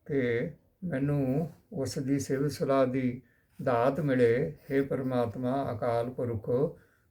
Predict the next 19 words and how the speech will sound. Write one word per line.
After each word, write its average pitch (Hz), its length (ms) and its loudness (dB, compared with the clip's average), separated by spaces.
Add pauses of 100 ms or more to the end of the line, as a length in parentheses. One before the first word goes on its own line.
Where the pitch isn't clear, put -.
ਮੈਨੂੰ 147 280 2
ਤੇਰੇ 139 560 2 (180)
ਗੁਣ 165 400 0
ਗਾਉਣ 147 260 6
ਵਾਸਤੇ 135 520 2
ਮਿਲਣ, 139 440 0
ਤੇਰੀ 135 360 -6
ਸਿਫਤ 147 320 -2
ਸਲਾਹ 135 300 2
ਕਰਨ 127 380 -2
ਦੀ 127 280 -2 (320)
ਸ਼ਕਤੀ 135 680 0 (440)
ਤੇ 135 120 -2
ਦਾਤ 123 380 2
ਮਿਲੇ 127 480 4 (300)
ਮੇਰੇ 143 160 4
ਉੱਤੇ। 135 380 0
ਹੇ 127 320 -2
ਹਰੀ, 123 460 -2